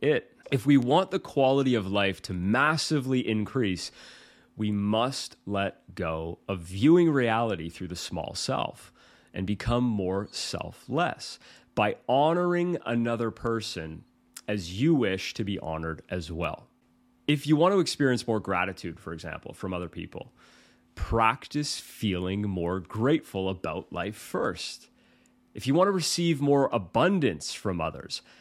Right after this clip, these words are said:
ask yourself, "What kind of value can I provide to other people?" Don't overthink this one.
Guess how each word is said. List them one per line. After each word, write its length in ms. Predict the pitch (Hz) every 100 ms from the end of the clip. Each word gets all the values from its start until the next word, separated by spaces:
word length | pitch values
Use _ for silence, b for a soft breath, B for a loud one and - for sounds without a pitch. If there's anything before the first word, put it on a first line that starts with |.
| b b -
ask 280 | 185 254 -
yourself, 480 | 113 - - - _ b b
"What 380 | - 98 180 -
kind 340 | - 190 196 170
of 100 | 98
value 800 | 82 98 123 180 202 147 101 87
can 240 | - 120
I 80 | 123
provide 520 | - 120 90 82 90
to 120 | -
other 160 | 87 95
people?" 420 | - 233 - - b b b b b _ _
Don't 220 | 101 170
overthink 460 | 208 202 190 190 190
this 240 | 127 101
one. 300 | 104 82 76